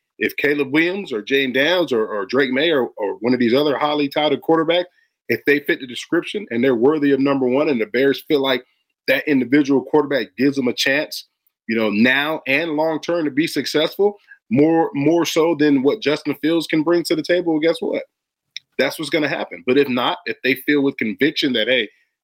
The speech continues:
Justin Fields i-, is ascending and we feel like we got a coordinator and we're putting in a system and we have a quarterback coach that can really develop and coach him, well, guess what? We'll trade that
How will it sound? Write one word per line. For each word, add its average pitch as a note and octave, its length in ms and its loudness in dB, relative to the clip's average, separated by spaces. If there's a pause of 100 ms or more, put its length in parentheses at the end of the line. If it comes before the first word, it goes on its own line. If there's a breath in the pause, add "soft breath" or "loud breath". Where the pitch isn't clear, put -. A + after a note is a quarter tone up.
(120)
Justin C#3+ 360 -2
Fields C#3 420 2
i-, A2+ 240 -2
is G2+ 140 -6
ascending C3+ 640 0 (340)
and A2+ 120 -2
we A#2 80 4
feel - 200 0
like A#2+ 160 -2
we A#2 100 -4
got A#2+ 200 0
a G#2 40 -4
coordinator D3 640 2
and C3 100 -4
we're G#2+ 160 -4
putting C#3 220 2
in A2+ 100 0
a - 60 0
system F3 500 0 (380)
and A2+ 80 2
we B2 80 4
have A2+ 120 -2
a G#2 60 -10
quarterback C#3 520 0
coach D3+ 240 0
that A#2 140 0
can G2+ 160 -8
really C3 240 4
develop B2 440 0
and G2+ 140 -4
coach C#3 300 2
him, A3+ 200 2 (340)
well, B2 100 4
guess D3 240 0
what? G#3 220 -4 (640)
We'll C#3 140 4
trade C#3 360 0
that D3 160 0